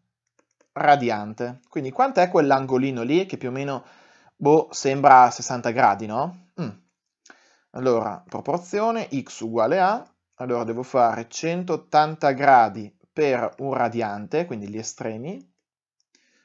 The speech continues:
fratto il medio, pi greco radianti, semplifico radianti con radianti, e viene centottanta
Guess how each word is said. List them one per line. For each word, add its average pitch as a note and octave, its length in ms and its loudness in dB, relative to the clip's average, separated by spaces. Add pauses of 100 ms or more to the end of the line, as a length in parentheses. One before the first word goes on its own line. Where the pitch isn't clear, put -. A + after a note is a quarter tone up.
fratto C#3+ 760 2 (420)
il A#2 160 -10
medio, A#2 680 -8 (160)
pi A2 160 -14
greco A#2 580 -6
radianti, G#2+ 800 -10 (320)
semplifico C#3+ 760 -4
radianti C3 500 0
con A2+ 180 -10
radianti, A2 760 -10 (580)
e G3+ 120 -4
viene A3 540 -2
centottanta F#3 1160 2